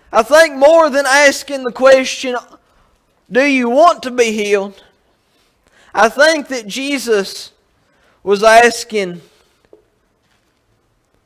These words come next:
"Are, are you willing to deal with what happens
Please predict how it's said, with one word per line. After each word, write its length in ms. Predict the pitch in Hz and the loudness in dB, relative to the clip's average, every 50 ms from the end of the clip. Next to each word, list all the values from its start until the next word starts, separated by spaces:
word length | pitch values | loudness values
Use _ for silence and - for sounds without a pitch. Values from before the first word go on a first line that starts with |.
| _ _ _ _ _ _ _ _ _ _ _ _ _ _ _ _ _ _ _ _ _ _ _ _ _ _ _ _ _ _ _ _ _ _ _ _ - | _ _ _ _ _ _ _ _ _ _ _ _ _ _ _ _ _ _ _ _ _ _ _ _ _ _ _ _ _ _ _ _ _ _ _ _ 0
"Are, 500 | 175 202 220 214 208 196 185 - - _ _ _ _ _ _ _ _ _ _ _ _ _ _ _ _ _ _ _ _ _ _ - | 2 4 4 4 2 0 -2 -6 -12 _ _ _ _ _ _ _ _ _ _ _ _ _ _ _ _ _ _ _ _ _ _ -6
are 100 | - 190 | -4 -4
you 220 | 214 226 247 277 285 | -4 -2 -4 -4 0
willing 400 | 277 269 262 254 247 233 214 208 | 4 6 6 6 4 2 -2 -2
to 140 | 220 208 | -4 -6
deal 580 | 175 170 196 220 226 220 196 165 143 139 - - _ _ _ _ _ _ _ _ _ _ _ _ - | -4 -2 -2 -2 0 0 0 -2 -2 -6 -8 -16 _ _ _ _ _ _ _ _ _ _ _ _ -12
with 180 | 170 175 170 | -10 -10 -6
what 220 | 190 190 190 180 180 | -2 0 0 0 2
happens 840 | 196 202 196 202 190 185 - 165 147 135 135 135 _ - - - _ | 0 0 2 2 2 0 -2 -10 -14 -14 -14 -20 _ -20 -20 -20 _